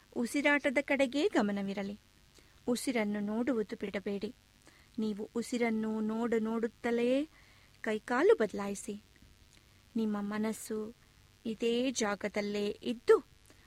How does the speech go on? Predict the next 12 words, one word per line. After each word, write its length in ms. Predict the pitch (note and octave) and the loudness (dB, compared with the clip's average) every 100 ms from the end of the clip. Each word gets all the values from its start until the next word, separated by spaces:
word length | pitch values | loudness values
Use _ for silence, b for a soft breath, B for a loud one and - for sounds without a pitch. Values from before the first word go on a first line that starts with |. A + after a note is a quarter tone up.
| b | b
ಉಸಿರನ್ನು 760 | B3+ - D4+ A3 G3+ G3+ G3+ - b b - | -2 0 0 0 -2 -4 -6 -12 b b -10
ಹೆಚ್ಚು 500 | - D4+ - - G#3 | 0 0 0 -8 -8
ಹೆಚ್ಚು 580 | G#3 - D4+ - - G#3 - - | -8 -4 -6 -6 -10 -10 -10 -6
ಏಕಾಗ್ರತೆಯಿಂದ 1120 | A3 A3 - B3+ F#3+ A#3 C#4 C#4 G#3+ G3+ G3+ G3+ G3+ - B B - | -4 -4 -4 -4 -4 -2 0 0 0 -6 -6 -6 -10 -14 B B -6
ನೋಡುವಂತೆ 640 | A3 A3+ B3+ C#4 C#4 C#4 A#4 | -2 0 0 2 4 4 0
ಕೇಂದ್ರೀಕರಿಸಿ. 920 | - G3+ F#3+ G3 F#3+ G3+ G3 - G#3+ - _ - b b b b b | 0 -4 -4 -4 -6 -6 -6 -8 -10 -12 _ -20 b b b b b
ಉಸಿರನ್ನು 640 | G#3+ - A3 G#3 G3 G3 G3 | -10 -4 -4 -2 -4 -2 -4
ನೋಡುತ್ತಲೇ 800 | G3 G3 G#3 - - A3 G#3+ A3 A3 A3 A3+ A#3+ C4 - - | -4 -4 -6 -8 -4 -2 0 2 2 4 4 4 2 -4 -8
ಇರಲು 280 | A3 G3+ G3 | -6 -4 -4
ಯತ್ನಿಸಿ. 600 | G3 G3 - G3+ G3 G3 G3 - - - - - - - - b b b b b - | -2 -4 -4 -6 -4 -8 -8 -16 -20 -20 -20 -20 -20 -20 -20 b b b b b -4
ಪ್ರಯತ್ನ 400 | C#4 C#4+ A4 - | 2 2 4 4
ಮಾಡುತ್ತೀರಿ, 720 | B3 G#3 G3+ G3 A3+ G3+ G3+ | 6 6 2 0 2 2 0